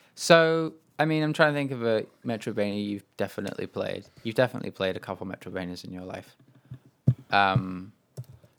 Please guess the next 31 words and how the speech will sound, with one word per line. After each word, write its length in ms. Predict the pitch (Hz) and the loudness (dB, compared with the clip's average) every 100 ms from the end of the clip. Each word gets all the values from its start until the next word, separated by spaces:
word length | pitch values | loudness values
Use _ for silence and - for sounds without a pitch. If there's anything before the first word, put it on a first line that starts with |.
| - | 0
but, 100 | 139 | 4
like, 180 | 135 131 | 4 4
typically 480 | 190 185 - 127 117 | 2 2 0 2 2
it's, 220 | 95 - | 0 -2
like, 400 | 107 101 - - - _ _ _ _ _ _ _ | -2 -2 -6 -16 -18 _ _ _ _ _ _ _
uh, 200 | 113 107 | 0 0
some 220 | 107 - 127 | 0 0 -2
kind 400 | - 131 123 120 | 4 4 4 2
of 180 | 113 107 | 0 0
an 360 | 107 104 104 - - _ _ _ _ _ _ - | 0 0 -2 -6 -20 _ _ _ _ _ _ -2
R 180 | 107 113 | 2 2
P 200 | - 117 | 0 -4
G-ish 640 | - 110 110 107 - - - | -2 0 0 0 -6 -10 -10
side-scrolling 1000 | - 107 104 - 101 101 98 95 98 101 _ _ - | 2 2 2 -4 0 0 0 -2 -6 -8 _ _ 0
platformer 640 | 98 - 95 95 92 92 - _ _ _ _ _ | 0 0 -6 -6 -6 -8 -10 _ _ _ _ _
in 200 | 104 98 | -4 -2
which 540 | 95 - - - - _ _ _ _ _ - | -2 -2 -4 -6 -6 _ _ _ _ _ -4
you 200 | 104 104 | 2 4
unlock 500 | 104 107 104 - - | 4 4 2 0 -6
abilities 640 | 110 113 113 110 123 120 - | 0 4 2 2 2 2 2
to, 100 | 110 | 2
like, 300 | 101 87 - | 2 2 0
go 160 | 104 | 0
back 280 | 104 107 - | 4 2 2
to 160 | - - | -2 0
areas 400 | 107 107 107 - | 2 4 2 -2
you 60 | |
couldn't 280 | 104 113 107 | -4 -4 -2
get 200 | - 107 | 0 -2
through 180 | - 110 | -2 -6
before. 420 | 104 - 101 120 | -6 -2 0 0